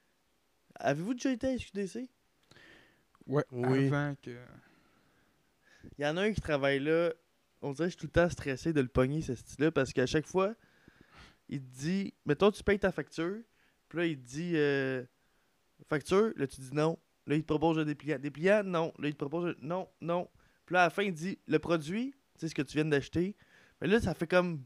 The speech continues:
Speaker 1: quatre fois en ligne, tu dis non. Fait que là, tu dis non. Fait que là, OK, je le garde. Hey, c-,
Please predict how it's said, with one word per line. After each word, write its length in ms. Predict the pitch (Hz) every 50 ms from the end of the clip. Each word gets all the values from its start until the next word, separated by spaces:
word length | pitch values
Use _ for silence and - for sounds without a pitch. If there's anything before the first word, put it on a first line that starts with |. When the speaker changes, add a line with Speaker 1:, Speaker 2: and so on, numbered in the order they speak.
| _ _ _
Speaker 1:
quatre 160 | - 185 160
fois 200 | - - 233 220
en 20 | 208
ligne, 160 | 202 220 240
tu 120 | 226 - 165
dis 140 | 151 139 143
non. 340 | 160 170 175 185 208 233 226 _ _ _ _ _ _ _ _ _ _ _ _
Fait 60 | - 127
que 60 | 139
là, 60 | 180
tu 140 | 175 - 156
dis 280 | 143 135 160 196 202
non. 480 | 190 180 175 165 170 196 226 254 254 240 240 _ _ _
Fait 60 | -
que 100 | 139 156
là, 300 | 156 - 156 160 175 190
OK, 60 | 208 190
je 180 | 202 202 196
le 100 | 190 185
garde. 280 | 185 190 190 185 190 190 _ _ _ _ _ _ -
Hey, 280 | 131 139 139 139 147
c-, 160 | 143 - -